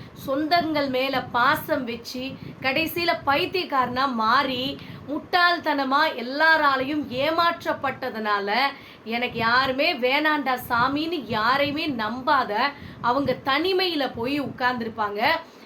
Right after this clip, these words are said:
இதுதான் வாழ்க்கை அவங்களுக்கு கத்துக் கொடுக்கக்கூடிய மிகப்பெரிய பாடம். ஒரே ஒரு விஷயத்தை மட்டும் ஞாபகம் வச்சுக்கோங்க,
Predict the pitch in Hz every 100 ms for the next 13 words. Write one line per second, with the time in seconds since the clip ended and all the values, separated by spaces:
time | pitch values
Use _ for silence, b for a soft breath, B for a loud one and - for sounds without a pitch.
0 | B 220 254 285 311 339 208 202 233 294
1 | 330 - 311 254 247 240 233 - 262 254
2 | 370 277 254 254 240 233 226 277 277 214
3 | 220 302 302 320 311 311 - 214 226 233
4 | - - B B B 277 359 415 381 294
5 | 277 349 330 254 254 302 254 254 294 269
6 | 233 254 240 220 220 294